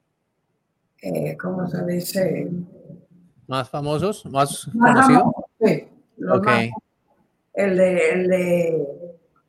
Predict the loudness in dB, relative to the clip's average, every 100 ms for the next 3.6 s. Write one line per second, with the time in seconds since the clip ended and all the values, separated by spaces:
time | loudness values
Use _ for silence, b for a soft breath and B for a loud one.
0 | _ _ 0 4 6 6 6 6 6 2
1 | 2 -2 -8 -16 -20 -20 _ _ _ _
2 | _ _ -4 -2 -2 -6 -6 -6 0 -2
3 | 2 4 4 2 -6 -16